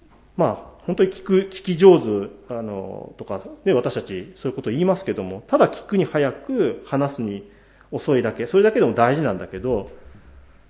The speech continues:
そこに怒る、怒りについて触れているっていうのが、この聖句の一つ大事なところかなっていうふうにも思います。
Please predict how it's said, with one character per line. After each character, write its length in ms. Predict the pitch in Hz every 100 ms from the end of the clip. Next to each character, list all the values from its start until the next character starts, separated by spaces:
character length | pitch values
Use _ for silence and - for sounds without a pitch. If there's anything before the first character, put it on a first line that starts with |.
| _
そ 120 | -
こ 100 | -
に 80 | 185
怒 360 | - - - 302
る、 260 | 180 - - _ _ _ _ _ _ -
怒 260 | 139 - 311
り 100 | 330
に 100 | 139
つ 160 | -
い 100 | 120
て 140 | - 104
触 140 | -
れ 100 | 104
て 160 | - 101
い 40 |
る 140 | 98 98
っ 20 | - _ _ -
て 80 | 180
い 20 |
う 40 |
の 100 | 254
が、 80 | 131
こ 120 | -
の 140 | 120 110
聖 260 | - 127
句 140 | 110 95
の 220 | 90 - - _ _ _
一 140 | - 127
つ 140 | -
大 180 | 110 113
事 60 | 113
な 80 |
と 100 | 110
こ 140 | 110 113
ろ 80 | 110
か 160 | 98
な 160 | 147 185
っ 80 | 185
て 60 |
い 20 |
う 20 | 147
ふ 60 |
う 20 |
に 80 | 247
も 380 | 156 92 87 -
思 220 | 113 92 87
い 60 |
ま 120 | -
す。 140 | -